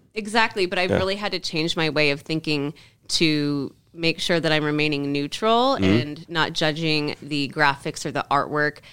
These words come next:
Speaker 1: based on whether I think it's going to sell, because at this point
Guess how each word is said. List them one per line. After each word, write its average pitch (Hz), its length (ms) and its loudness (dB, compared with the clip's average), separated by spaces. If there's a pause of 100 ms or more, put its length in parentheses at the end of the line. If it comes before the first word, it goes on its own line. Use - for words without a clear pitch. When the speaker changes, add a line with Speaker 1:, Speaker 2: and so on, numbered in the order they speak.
(200)
Speaker 1:
based 175 240 0
on 190 160 4
whether 156 260 4
I 151 100 6
think 156 280 -4
it's - 140 -8
going 151 220 0
to 160 100 -6
sell, 143 420 2
because 180 280 -4
at 165 160 -2
this 214 160 -2
point 147 380 -2